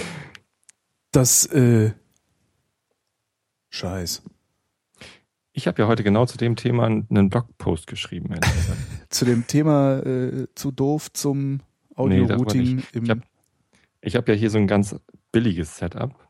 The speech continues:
Speaker 2: Also ich hab halt einen Mac,
Speaker 1: So,
Speaker 2: der ist
Speaker 1: ich schalte jetzt
Speaker 2: teuer
Speaker 1: meinen
Speaker 2: genug
Speaker 1: Stream
Speaker 2: gewesen.
Speaker 1: wieder
Speaker 2: Der hat
Speaker 1: aus, äh, weil
Speaker 2: zweihundertzwanzig Euro gekostet.
Speaker 1: Warte mal, ich schalte meinen Stream jetzt mal wieder aus, weil offensichtlich funktioniert der nicht.
Speaker 2: Oder zweihundertachtzig oder so.
Speaker 1: Das
Speaker 2: Ja,
Speaker 1: ist
Speaker 2: das
Speaker 1: ja ein,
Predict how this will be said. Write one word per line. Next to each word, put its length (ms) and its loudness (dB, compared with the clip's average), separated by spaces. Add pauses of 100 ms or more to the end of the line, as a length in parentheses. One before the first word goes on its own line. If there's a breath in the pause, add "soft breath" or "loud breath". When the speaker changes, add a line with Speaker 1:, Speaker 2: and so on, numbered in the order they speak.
(140)
Speaker 2:
Also 140 -4
ich 100 -6
hab 80 -4
halt 180 0
einen 80 2
Mac, 180 2
Speaker 1:
So, 40 -8 (100)
Speaker 2:
der 80 2
ist 160 -4
Speaker 1:
ich 120 -6
schalte 220 0
jetzt 100 2
Speaker 2:
teuer 60 2
Speaker 1:
meinen 100 4
Speaker 2:
genug 120 2
Speaker 1:
Stream 200 0
Speaker 2:
gewesen. 80 0
Speaker 1:
wieder 100 2
Speaker 2:
Der 100 -2
hat 80 -2
Speaker 1:
aus, 340 -4 (100)
äh, 60 -14
weil 80 0
Speaker 2:
zweihundertzwanzig 760 0
Euro 260 2
gekostet. 580 -2 (100)
Speaker 1:
Warte 160 0
mal, 80 -2
ich 80 -8
schalte 220 -2
meinen 160 2
Stream 240 0
jetzt 160 2
mal 100 2
wieder 180 0
aus, 220 -2
weil 100 4
offensichtlich 420 -4
funktioniert 420 0
der 100 4
nicht. 260 -2 (380)
Speaker 2:
Oder 180 2
zweihundertachtzig 680 -6
oder 100 -8
so. 160 -6
Speaker 1:
Das 20 -4
Speaker 2:
Ja, 80 4
Speaker 1:
ist 60 6
Speaker 2:
das 120 2
Speaker 1:
ja 80 0
ein, 20 -6